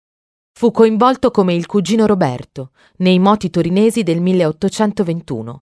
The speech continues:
e fu confinato per dieci anni a Camerano, dove si dedicò agli studi storici. Con il passare degli anni, Carlo Alberto riconobbe la validità del pensiero di Balbo, per cui non solo gli concesse di ritornare a Torino,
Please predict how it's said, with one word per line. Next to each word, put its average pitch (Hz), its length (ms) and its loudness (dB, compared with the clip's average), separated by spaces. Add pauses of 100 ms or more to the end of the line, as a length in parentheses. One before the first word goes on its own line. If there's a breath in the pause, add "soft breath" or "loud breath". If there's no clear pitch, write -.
(100)
e 208 120 2
fu 208 180 0
confinato 196 640 0
per 170 160 -2
dieci 156 320 -2
anni 123 360 -4
a 247 100 -2
Camerano, 135 720 -2
dove 180 220 2
si 175 160 -4
dedicò 170 340 0
agli 196 180 0
studi 180 320 -4
storici. 120 640 -6 (560)
Con 214 180 4
il 190 120 2
passare 185 420 0
degli 156 260 2
anni, 147 440 -2
Carlo 269 240 0
Alberto 262 420 0
riconobbe 208 500 2
la 180 100 2
validità 165 420 0
del 170 180 0
pensiero 175 460 0
di 143 140 -2
Balbo, 131 460 -2 (220)
per 254 160 0
cui 269 200 2
non 180 180 2
solo 202 340 4
gli 143 120 -2
concesse 156 600 -2
di 147 100 -4
ritornare 143 500 -2
a 135 40 -4
Torino, 135 480 -6